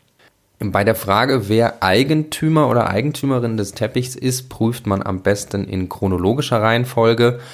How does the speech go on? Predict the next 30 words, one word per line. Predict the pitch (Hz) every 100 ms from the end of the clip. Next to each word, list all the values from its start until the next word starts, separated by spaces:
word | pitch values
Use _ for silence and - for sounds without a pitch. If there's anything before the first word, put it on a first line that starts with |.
| - -
anhand | 101 101 107 110
der | 104
Entwicklung | 98 95 101 104 101 95
des | 92
Sachverhalts, | 98 101 - 101 101 101 - -
ausgehend | 117 127 - 110 110
von | - 98 101 95 -
der | 95 95 95 - - - -
letzten | 101 - - 104
Position, | 104 95 92 - 101 95
wo | 92
der | 90
Sachverhalt | 92 87 101 87 87 -
das | 92
Eigentum | 104 85 92 92 92 90
feststellt. | - - 87 - - - - 80 85 - - - - - - _
Und | 101 107 107 107 - -
hier | 101 - 120 135 135 135 - -
ist | 92 104 -
das | 101 -
Eigentum | 87 107 104 87 -
gar | 82 110
nicht | 151 -
festgestellt | 147 - 147 - 131 127
worden, | 113 117 117
deswegen | 107 90 95 98
fangen | - 95 98
wir | -
einfach | - - 101 107
am | 95